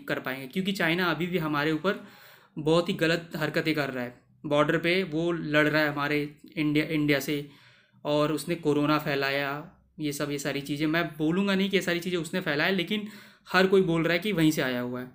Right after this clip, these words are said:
तो गाइस, प्लीज़, ये ऐस-, जितने भी चाइनीज़ ऐप आप यूज़ कर रहे हो, सारा डिलीट होना चाहिए। इस वीडियो को देखो और ये ऐप डाउनलोड करो। और ये जो ऐप है, ये इंडियन ऐप है। रिमूव चाइना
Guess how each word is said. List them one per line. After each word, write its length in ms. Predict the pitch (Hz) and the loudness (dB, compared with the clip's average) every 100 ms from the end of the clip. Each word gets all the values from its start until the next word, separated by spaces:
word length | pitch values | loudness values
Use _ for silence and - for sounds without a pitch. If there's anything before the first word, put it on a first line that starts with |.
| _ 175 | _ -4
तो 60 | |
गाइस, 280 | 165 196 208 | 2 2 0
प्लीज़, 440 | - 190 226 240 190 | 0 0 0 0 -2
ये 400 | 202 196 185 - | 0 0 -2 -2
ऐस-, 240 | 170 165 | -2 -2
जितने 280 | - - 233 | -8 -6 -4
भी 140 | 233 214 | -2 -2
चाइनीज़ 440 | 196 170 196 190 | 0 2 2 2
ऐप 140 | 185 185 | 2 0
आप 120 | 160 | -4
यूज़ 280 | 147 175 185 | -4 -4 -2
कर 120 | 160 | -4
रहे 100 | 160 | -2
हो, 60 | 190 | -2
सारा 300 | 185 151 160 | 0 -2 -2
डिलीट 320 | 143 143 151 | -2 -4 -4
होना 200 | 147 139 | -6 -6
चाहिए। 360 | 135 127 123 123 _ _ _ _ _ | -6 -6 -6 -8 _ _ _ _ _
इस 160 | 156 147 | -8 -2
वीडियो 280 | 165 175 180 | 0 0 0
को 140 | 175 | 0
देखो 320 | 147 147 196 247 - - _ | 0 2 2 2 -2 -14 _
और 200 | 151 156 | -4 -2
ये 180 | 147 170 | 0 0
ऐप 240 | 165 165 156 | 2 2 2
डाउनलोड 320 | 151 160 160 | 2 2 0
करो। 140 | 185 | 0
और 200 | 196 175 | 0 0
ये 160 | 175 208 | 0 2
जो 140 | 214 | 4
ऐप 260 | 170 180 196 | 4 4 2
है, 80 | 190 | 2
ये 100 | 196 | 2
इंडियन 360 | 170 160 160 | 2 4 4
ऐप 200 | 147 127 | 2 0
है। 120 | 131 - _ - - _ _ _ _ | -6 -12 _ -20 -20 _ _ _ _
रिमूव 420 | - 165 170 202 196 | -2 0 2 0 0
चाइना 340 | 175 156 | 2 2